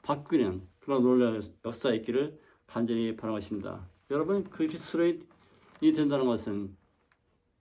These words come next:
우리 예수님을 잘 믿는 것인데요, 예수 믿음으로 말미암아 이제 새로운 삶으로 바뀌게 된 그런 것이 되겠습니다. 여러분, 이 복음이 계속해서 여러분 교회를 통해서, 여러분 자신을 통해서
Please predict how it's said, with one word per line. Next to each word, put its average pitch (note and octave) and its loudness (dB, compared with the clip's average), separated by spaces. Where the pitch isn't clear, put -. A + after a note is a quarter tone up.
우리 A#2 4
예수님을 B2 6
잘 A#2 -2
믿는 A#2 4
것인데요, G#2+ -4
예수 C3 4
믿음으로 D#3 8
말미암아 B2 2
이제 A2 -6
새로운 C#3 0
삶으로 C#3+ -4
바뀌게 - -4
된 F#2 -6
그런 B2 -2
것이 A2 -2
되겠습니다. - -8
여러분, E3+ 0
이 E3 0
복음이 D3 4
계속해서 A#2 -2
여러분 B2+ 2
교회를 B2 2
통해서, A#2 -2
여러분 A#2+ 2
자신을 A2+ -8
통해서 A2+ -4